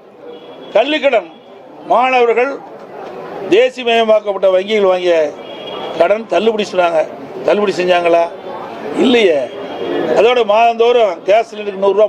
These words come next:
மானியம் கொடுக்குறாங்க, கொடுத்தாங்களா? இல்லையே. ரேஷன் கடையில ஒரு கிலோ சர்க்கரைக்கு ரெண்டு கிலோ சர்க்கரை போடுறோம் நாங்க, செய்யலையே.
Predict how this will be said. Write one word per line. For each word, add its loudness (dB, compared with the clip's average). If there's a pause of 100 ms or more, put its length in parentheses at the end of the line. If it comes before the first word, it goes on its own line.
மானியம் -2
கொடுக்குறாங்க, 0
கொடுத்தாங்களா? 2 (680)
இல்லையே. 2 (800)
ரேஷன் 2
கடையில 4 (3500)
ஒரு 4
கிலோ 2 (100)
சர்க்கரைக்கு 0
ரெண்டு 0
கிலோ 2
சர்க்கரை -2
போடுறோம் -4
நாங்க, -8 (1400)
செய்யலையே. 4